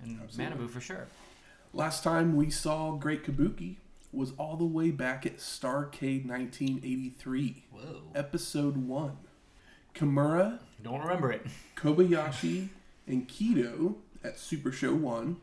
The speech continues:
Speaker 2: which was Episode fifty-five. Ohara at Super Show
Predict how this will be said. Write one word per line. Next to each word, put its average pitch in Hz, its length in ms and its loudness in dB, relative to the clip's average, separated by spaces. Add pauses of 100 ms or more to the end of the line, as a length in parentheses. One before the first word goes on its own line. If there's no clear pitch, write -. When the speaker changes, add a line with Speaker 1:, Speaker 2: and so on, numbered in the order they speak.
Speaker 2:
which 127 160 -6
was - 160 -8
Episode 110 380 -8
fifty-five. 147 760 -4 (800)
Ohara 147 720 2 (600)
at 117 160 -8
Super 127 340 -4
Show 113 220 -6